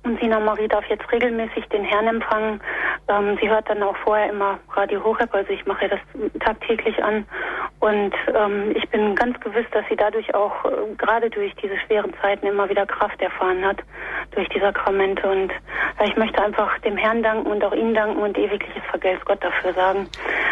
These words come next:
Und auch diese Zuversicht, ähm, dass, dass er alles gut macht, ähm, das, das habe ich auch immer wieder durch, ähm, Radio Horeb erfahren. Also meine Mutter, die hört das auch Tag und Nacht, wir wohnen noch zusammen und, ähm, auch in ihrem Namen darf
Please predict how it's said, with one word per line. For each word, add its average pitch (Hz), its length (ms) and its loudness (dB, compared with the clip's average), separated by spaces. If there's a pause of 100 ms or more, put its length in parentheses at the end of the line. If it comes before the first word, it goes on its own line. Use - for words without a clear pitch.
(160)
Und 208 140 4
auch 214 120 0
diese 208 240 -8
Zuversicht, 240 680 -2 (220)
ähm, 220 400 0 (560)
dass, 226 140 2 (100)
dass 233 160 0
er 226 200 2
alles 220 260 0
gut - 240 -2
macht, 185 280 -2 (120)
ähm, 202 360 0
das, 202 140 0 (160)
das 202 140 -2
habe 214 180 0
ich - 140 2
auch 220 100 2
immer 180 220 -2
wieder 190 160 -2
durch, 196 220 -2 (280)
ähm, 190 300 2
Radio 190 280 2
Horeb 190 240 2
erfahren. 190 360 2
Also 208 180 0
meine 214 180 2
Mutter, 226 420 2 (440)
die - 60 -18
hört 226 180 2
das 220 100 0
auch 214 200 4
Tag 220 300 -2
und 208 100 -6
Nacht, 226 240 -2
wir 196 120 -4
wohnen 208 460 0
noch 214 160 2 (120)
zusammen 220 420 0 (640)
und, 214 360 0
ähm, 202 300 2
auch 208 280 2
in 220 180 2
ihrem 220 240 2
Namen 202 260 2
darf 202 140 2